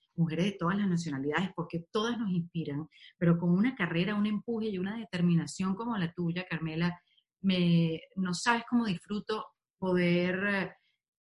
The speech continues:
ofrecer estos micrófonos y que la gente sepa de ti, porque realmente eres una súper inspiración y no, no importa la edad que uno tenga, o sea, tu, tu carrera es maravillosa y todo ha sido a punta de esfuerzo, eh,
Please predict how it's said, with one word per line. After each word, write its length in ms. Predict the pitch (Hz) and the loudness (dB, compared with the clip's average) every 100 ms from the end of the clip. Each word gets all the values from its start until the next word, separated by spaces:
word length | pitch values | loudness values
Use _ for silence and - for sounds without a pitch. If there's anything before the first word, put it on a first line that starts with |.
| - | -2
ofrecer 640 | 208 170 190 170 190 175 175 | 0 2 0 0 0 0 0
estos 320 | 190 - 208 | -4 -6 -4
micrófonos 540 | 196 185 170 165 185 190 | -2 -2 -4 -4 -2 -4
y 60 | |
que 80 | 175 | -4
la 80 | 156 | -6
gente 260 | 143 135 | -6 -8
sepa 320 | 143 165 180 160 | -10 -8 -4 -4
de 140 | 135 | -4
ti, 240 | 175 175 - _ _ _ - | -4 -4 -4 _ _ _ 0
porque 320 | 175 165 165 | 0 2 -2
realmente 720 | 151 156 156 180 175 202 - 151 | -4 -4 0 0 0 -2 -6 -8
eres 160 | 143 165 | -8 -6
una 220 | 175 170 | 2 2
súper 400 | 170 - 240 254 | 2 -2 -4 -2
inspiración 460 | 247 - 160 285 302 | -4 -2 -4 0 2
y 20 | |
no, 180 | 196 190 | 2 0
no 120 | 202 | 0
importa 320 | 202 269 277 | 0 -2 -6
la 60 | 285 | -4
edad 120 | 220 | -4
que 100 | - | -4
uno 140 | 294 285 | -6 -4
tenga, 360 | 285 165 151 - - | 0 0 -2 -10 -8
o 40 | |
sea, 320 | 170 185 151 - _ _ _ _ _ _ | -6 -4 -4 -6 _ _ _ _ _ _
tu, 320 | 226 220 185 | 0 0 0
tu 160 | 214 175 | -4 -2
carrera 400 | 180 175 175 214 | 0 0 0 0
es 300 | 226 240 - | -2 -4 -6
maravillosa 840 | 208 208 175 151 151 196 220 247 233 | 0 4 4 2 0 -2 -2 -4 -6
y 100 | 175 | -6
todo 180 | 156 | -8
ha 20 | 165 | -8
sido 240 | 196 190 | -6 -8
a 80 | 190 | -6
punta 260 | 185 190 | -8 -8
de 60 | 196 | -10
esfuerzo, 640 | 170 165 160 160 - 190 - - - _ - | -10 -6 -4 -6 -10 -12 -14 -20 -20 _ -2
eh, 720 | 180 165 156 147 143 143 - | 6 6 6 0 -4 -4 -8